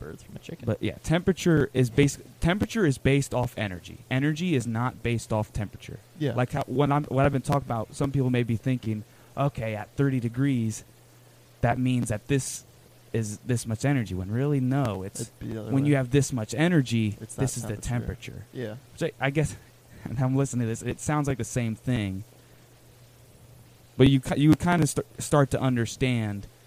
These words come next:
Speaker 2: how, like, a f-, at first, 'cause it, like, let's think before the universe was created, I guess. I don't know, it's kinda hard to think about. Everything was at absolute zero. There was no energy.
Speaker 3: Yeah.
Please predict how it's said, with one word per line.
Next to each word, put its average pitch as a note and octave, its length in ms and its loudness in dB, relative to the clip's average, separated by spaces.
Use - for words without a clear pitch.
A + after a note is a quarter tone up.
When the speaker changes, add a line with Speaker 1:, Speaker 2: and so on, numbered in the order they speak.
Speaker 2:
how, A#2+ 120 0
like, A2 260 0
a - 40 -8
f-, - 260 -8
at A#2+ 160 0
first, - 560 4
'cause D#3 140 0
it, - 120 -4
like, D3 240 2
let's D#3+ 220 2
think E3+ 200 -8
before D3+ 800 2
the B2 80 -4
universe B2+ 440 2
was B2 120 2
created, G2+ 400 -4
I E2+ 100 -8
guess. - 420 -16
I G#2+ 100 -4
don't G#2 100 -6
know, G2 160 -4
it's G2 120 -8
kinda A2 140 -6
hard G2 100 -4
to - 40 -16
think F2 140 -8
about. E2+ 140 -10
Everything C#3 460 2
was A#2 180 4
at G#2 160 -2
absolute G#2+ 560 -4
zero. F2 380 -6
There - 80 -12
was F#2+ 120 -12
no A2 280 -4
energy. F2+ 480 -10
Speaker 3:
Yeah. C#3 160 -8